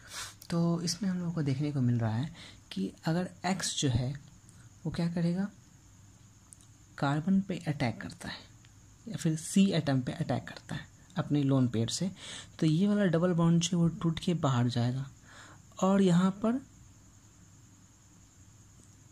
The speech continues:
एक रिंग का फॉर्मेशन हो रहा है। मान लेते हैं बीच में भी कोई एक एटम है, तो यहाँ पे मान लेते हैं थ्री मेंबर रिंग का फॉर्मेशन हो रहा है और डिस्प्लेस किया हुआ बॉन्ड जो है वो रिंग के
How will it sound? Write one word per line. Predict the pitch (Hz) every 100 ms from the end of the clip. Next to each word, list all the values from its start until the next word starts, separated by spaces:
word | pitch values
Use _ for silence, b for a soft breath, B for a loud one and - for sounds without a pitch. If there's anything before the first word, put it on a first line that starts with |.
| -
एक | 165 -
रिंग | 156 180 190
का |
फॉर्मेशन | 170 160 131 123 120
हो | 113
रहा | -
है। | - - - - - -
मान | 175
लेते | 196 196
हैं | 175
बीच | 170 180
में |
भी | 180
कोई | 180 185
एक | 160 -
एटम | 139 160 139
है, | 151 B B B -
तो |
यहाँ | 170 165
पे | 180
मान | 170 160
लेते | 170 185
हैं | 170
थ्री | -
मेंबर | 175 151 147
रिंग | 143 143
का | 139
फॉर्मेशन | 135 127 131 185
हो | 180
रहा | 185
है | 190
और | 165 151 156 151
डिस्प्लेस | 156 156 - 196 196
किया | - 165
हुआ | 151 147
बॉन्ड | 147 156 143
जो |
है | 139
वो | 147 147
रिंग | 147 180
के | 165